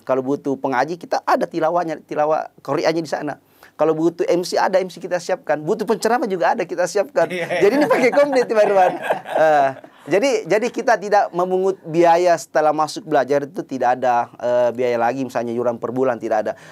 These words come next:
Speaker 1: Dan
Speaker 2: Hmm.
Speaker 1: kita belajar selama satu sampai satu tahun setengah itu tidak pernah lagi memungut biaya, eh, teman-teman yang belajar di sana, Pak Irwan.
Speaker 2: Oh, jadi singkatnya ini tidak dalam basis profit oriented ya,
Speaker 1: Iya.
Speaker 2: tapi lebih pada pengabdian.
Speaker 1: Pengabdian, pengabdian.
Speaker 2: Oke, jadi para mentor ini ya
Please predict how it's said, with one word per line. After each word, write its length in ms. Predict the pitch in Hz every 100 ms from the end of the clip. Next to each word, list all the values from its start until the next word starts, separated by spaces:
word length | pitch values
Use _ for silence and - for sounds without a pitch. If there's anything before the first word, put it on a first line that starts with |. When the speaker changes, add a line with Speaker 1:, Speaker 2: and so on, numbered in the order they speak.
| -
Speaker 1:
Dan 240 | 131 131
Speaker 2:
Hmm. 20 |
Speaker 1:
kita 220 | - 143 160
belajar 400 | 139 135 160 147
selama 480 | - 123 123 120
satu 640 | 120 - - - 143 - 185
sampai 480 | 170 139 135 127 123
satu 240 | 117 110
tahun 160 | - 120
setengah 320 | - 131 139
itu 160 | 175 165 - -
tidak 300 | 165 139 -
pernah 160 | - 139
lagi 240 | 120 147
memungut 360 | 139 120 135 131
biaya, 360 | 120 120 123 120
eh, 200 | - 113
teman-teman 440 | 110 113 107 127
yang 100 | 117
belajar 240 | 110 113 107
di 100 | 104
sana, 200 | 113 104
Pak 120 | 107
Irwan. 200 | 104 98
Speaker 2:
Oh, 160 | 127 135
jadi 240 | 131 131
singkatnya 680 | 131 127 123 117 110 139 151
ini 600 | 139 147 151 139 120 113 _ _
tidak 280 | - 123 127
dalam 520 | 127 127 120 120 120 117 - 101
basis 280 | 113 123 117
profit 340 | 117 117 120 -
oriented 400 | 113 120 120 104
ya, 200 | 117 131
Speaker 1:
Iya. 240 | 139 143 110
Speaker 2:
tapi 220 | - 113
lebih 220 | 127 120
pada 200 | 131 127
pengabdian. 560 | 127 113 107 - 131 107
Speaker 1:
Pengabdian, 600 | 131 190 165 165 175 120
pengabdian. 480 | - 123 110 113 107
Speaker 2:
Oke, 140 | 113
jadi 200 | 117 120 127 120
para 200 | 123 127
mentor 320 | 123 120 117
ini 180 | 123 190
ya 280 | 208 202